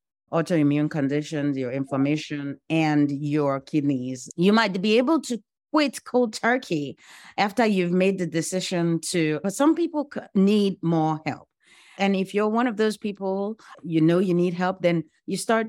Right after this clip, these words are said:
you break it down. You write the big goals, and with the end in mind, you break down into smaller steps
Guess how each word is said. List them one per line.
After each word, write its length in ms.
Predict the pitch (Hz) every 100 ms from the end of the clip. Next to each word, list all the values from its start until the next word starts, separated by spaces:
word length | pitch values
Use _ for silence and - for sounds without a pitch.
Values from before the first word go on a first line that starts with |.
| -
you 140 | 202
break 300 | 170 220 240
it 100 | 233
down. 360 | 202 196 139 127
You 220 | 151 147
write 220 | 170 208
the 60 | 202
big 240 | 165 190
goals, 540 | 180 175 190 214 233 214
and 440 | 160 156 151 151
with 120 | 151
the 80 | 165
end 200 | 185 214
in 60 | 180
mind, 560 | 180 180 202 226 262 - _ _
you 80 | 160
break 280 | 156 196 190
down 260 | 180 175
into 280 | 175 165 170
smaller 340 | 156 165 175 214
steps 560 | - 175 196 214 -